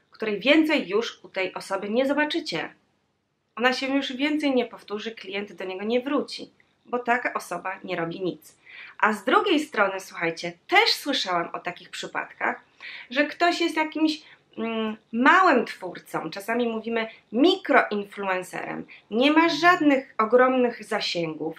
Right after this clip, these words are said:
e, ale ma świetną, zaangażowaną społeczność, wchodzi we współpracę z fajnym klientem i robi, słuchajcie, taką sprzedaż, że to się w głowie nie mieści.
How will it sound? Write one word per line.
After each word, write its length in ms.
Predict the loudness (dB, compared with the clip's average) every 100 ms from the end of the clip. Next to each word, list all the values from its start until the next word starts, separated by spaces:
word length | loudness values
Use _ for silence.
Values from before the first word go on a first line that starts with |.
| -14 -16 -12 -6
e, 160 | -4 2
ale 240 | 4 4
ma 180 | 4 2
świetną, 680 | 0 -2 0 0 2 2 2
zaangażowaną 840 | 4 4 4 0 2 4 4 4
społeczność, 960 | -2 -8 -4 0 0 -4 -8 -8 -8 -14 -18 -18 -16
wchodzi 380 | -2 0 2 2
we 140 | 2
współpracę 640 | 0 -4 -6 0 0 -2
z 120 | -10 -12
fajnym 480 | -2 0 2 0
klientem 560 | -2 -10 -6 -6 -6 -12 -6
i 100 | 0
robi, 240 | 0 0
słuchajcie, 640 | -8 -4 0 0 0 -2 -2 -12 _ _
taką 560 | 6 6 6 -4 -4 -4
sprzedaż, 880 | -8 -8 -2 0 2 2 2 -4 -10 -20 -8
że 120 | -4
to 120 | 0
się 200 | 0 0
w 140 | -4 -6
głowie 400 | 2 4 4 0
nie 140 | -10
mieści. 460 | -10 -10 -12 -12